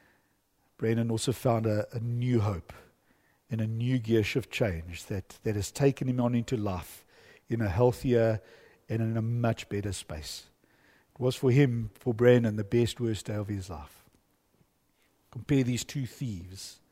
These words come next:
One of these two thieves, because of that encounter with Jesus, because of his approach to Jesus,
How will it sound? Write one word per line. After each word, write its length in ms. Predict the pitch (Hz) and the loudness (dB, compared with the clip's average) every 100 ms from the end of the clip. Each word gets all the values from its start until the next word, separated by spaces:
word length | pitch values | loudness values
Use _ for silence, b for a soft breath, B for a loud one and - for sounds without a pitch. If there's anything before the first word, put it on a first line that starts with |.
| b b b b b b b _ | b b b b b b b _
One 240 | 117 139 | 4 6
of 100 | 156 | 6
these 240 | 127 131 117 | 2 0 -2
two 300 | - 147 123 | -4 -4 -4
thieves, 440 | - 143 117 101 | -4 0 0 0
because 460 | 104 110 - 151 127 | -2 -4 -2 0 2
of 80 | 123 | 4
that 140 | 120 | 4
encounter 600 | 117 110 - 120 113 123 | 4 -2 -2 -2 -2 -4
with 180 | 110 98 | -4 -6
Jesus, 440 | - 113 101 92 | -6 -6 -6 -8
because 360 | - 104 - 123 | -8 -8 -2 -2
of 100 | 113 | -2
his 140 | 110 | -2
approach 460 | 110 - 135 131 - | -4 2 4 4 0
to 100 | 131 | -8
Jesus, 480 | 104 104 92 104 | -4 -6 -4 -8